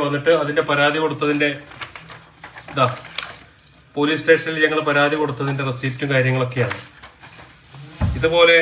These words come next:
അടുത്തത്, ഇതാ, നിങ്ങൾ തിരുവനന്തപുരത്തുള്ള, ആ, ഒരു കുട്ടിയുടെ, നിങ്ങൾ കണ്ടിട്ടുണ്ടാവും, ഈ കുട്ടി മരണപ്പെട്ടതാ. ഇന്നും ഈ മരണപ്പെട്ട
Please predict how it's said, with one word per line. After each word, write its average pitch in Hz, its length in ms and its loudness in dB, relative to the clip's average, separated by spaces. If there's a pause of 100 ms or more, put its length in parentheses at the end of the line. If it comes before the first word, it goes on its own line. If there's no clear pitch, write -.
(160)
അടുത്തത്, 151 380 4
ഇതാ, 151 100 6 (420)
നിങ്ങൾ 147 160 0 (120)
തിരുവനന്തപുരത്തുള്ള, 160 760 2 (760)
ആ, - 20 -4 (320)
ഒരു 147 160 -2
കുട്ടിയുടെ, 123 340 -2 (520)
നിങ്ങൾ 143 200 -4
കണ്ടിട്ടുണ്ടാവും, 143 520 2
ഈ - 100 -6
കുട്ടി 160 220 -2
മരണപ്പെട്ടതാ. 147 560 2 (520)
ഇന്നും 170 360 0
ഈ - 100 4
മരണപ്പെട്ട 156 540 4